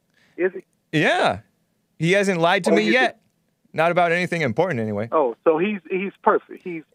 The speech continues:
Speaker 1: perfect in every way, right?
Speaker 2: Uh, I, I don't know
Speaker 1: There's
Speaker 2: every
Speaker 1: no
Speaker 2: way.
Speaker 1: flaws
Speaker 2: You're,
Speaker 1: in
Speaker 2: you're
Speaker 1: Jesse.
Speaker 2: adding stuff to it.
Speaker 1: Jesse,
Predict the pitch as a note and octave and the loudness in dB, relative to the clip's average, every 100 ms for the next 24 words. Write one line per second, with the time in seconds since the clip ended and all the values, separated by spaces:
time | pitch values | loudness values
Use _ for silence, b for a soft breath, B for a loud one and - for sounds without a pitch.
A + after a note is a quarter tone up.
0 | - - F#3+ F3 D3 C#3+ F#3 F#3 D#3 G2 | -2 0 0 -4 -2 0 2 0 0 -4
1 | A2 A#2+ E3+ _ - G#2 - D#3 D#3+ C#3+ | -6 -10 -12 _ -4 -4 -2 -2 0 0
2 | C3+ F#3 C3+ C3 D3 C#3 E3 - B2 F#3+ | 0 0 -2 2 2 4 4 4 2 4
3 | F3+ E3+ F3 D3+ D3 E3+ C#3 G3 F3+ A#2 | 4 2 0 -2 0 0 2 0 0 -2
4 | C3+ A2 - A2 A#3 A#3+ | -2 -2 -2 0 2 0